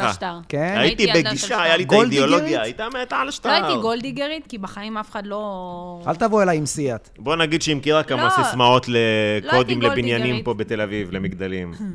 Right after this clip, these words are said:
Speaker 2: <clears throat> אבל לא, גם לא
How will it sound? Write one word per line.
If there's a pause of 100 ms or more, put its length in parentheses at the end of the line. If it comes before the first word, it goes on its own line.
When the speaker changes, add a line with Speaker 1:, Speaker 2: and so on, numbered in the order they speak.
Speaker 2:
<clears throat>
אבל (580)
לא, (600)
גם
לא